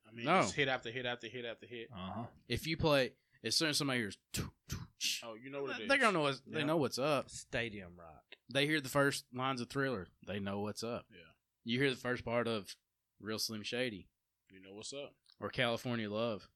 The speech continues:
Speaker 1: You know what's up.
Speaker 2: I mean,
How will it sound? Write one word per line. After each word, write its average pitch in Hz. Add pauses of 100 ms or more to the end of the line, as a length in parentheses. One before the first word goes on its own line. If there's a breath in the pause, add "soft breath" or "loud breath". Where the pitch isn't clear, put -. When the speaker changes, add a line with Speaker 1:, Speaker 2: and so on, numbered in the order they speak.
(180)
Speaker 1:
You 98
know 87
what's 107
up. 139 (1800)
Speaker 2:
I 104
mean, 107